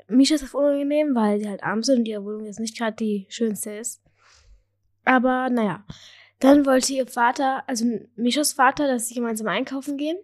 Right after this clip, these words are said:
Ähm, das wollte, das fand, war Misha auch sehr unangenehm, weil er halt in der Tafel einkaufen geht. Also da, wo halt, ähm, alles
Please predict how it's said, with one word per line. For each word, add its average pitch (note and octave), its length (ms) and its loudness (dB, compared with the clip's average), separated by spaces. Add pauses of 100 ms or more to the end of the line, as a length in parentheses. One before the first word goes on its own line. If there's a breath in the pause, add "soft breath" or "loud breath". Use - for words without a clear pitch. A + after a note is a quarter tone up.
(1500 soft breath)
Ähm, A3+ 460 8
das A#3 220 0
wollte, B3 420 4
das B3 160 -8
fand, B3+ 240 4
war A3+ 100 2
Misha B3 300 4
auch B3+ 80 0
sehr - 180 2
unangenehm, C4 640 4
weil G#3+ 500 -2 (720)
er G#3 100 4
halt A#3 200 4
in A#3+ 60 4
der A3+ 80 2
Tafel B3 380 0
einkaufen A3 500 -6
geht. A#3 320 -8 (140)
Also A3 200 0
da, G#3 240 -4
wo G#3 220 -2
halt, G#3 400 -8
ähm, G#3+ 460 -16
alles A3 600 -6